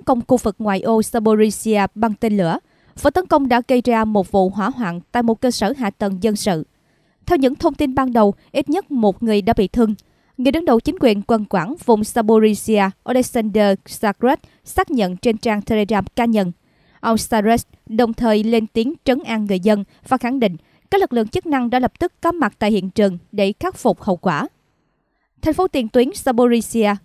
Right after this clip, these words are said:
ở miền nam Ukraine trong thời gian gần đây liên tục trở thành mục tiêu cho các vụ tấn công của tên lửa Nga. Lần gần nhất, trong vụ tập kích trước thềm năm mới của Moscow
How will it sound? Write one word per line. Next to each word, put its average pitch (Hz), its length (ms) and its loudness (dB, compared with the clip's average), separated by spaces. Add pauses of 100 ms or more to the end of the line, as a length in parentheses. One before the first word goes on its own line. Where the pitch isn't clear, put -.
ở 254 100 -4
miền 247 180 0
nam 220 220 -2 (120)
Ukraine 208 320 -2 (260)
trong 226 200 0
thời 208 200 -2
gian 208 240 0
gần 185 180 0
đây 202 220 2 (240)
liên 320 140 0
tục - 240 0
trở 240 180 2
thành 226 200 -2
mục 208 220 -2
tiêu 247 200 2
cho 240 140 -2
các 320 180 -4
vụ 196 140 4
tấn 247 200 -4 (100)
công 220 180 0
của 233 140 -2
tên 220 200 -2
lửa 180 140 2
Nga. 202 260 -2 (460)
Lần 247 260 2
gần 220 200 0
nhất, 302 200 0 (200)
trong 339 120 0
vụ 247 120 6
tập - 280 -2
kích - 220 -6
trước 370 140 0
thềm 220 220 0
năm 220 200 -2
mới 240 180 2
của - 140 -2
Moscow 220 640 0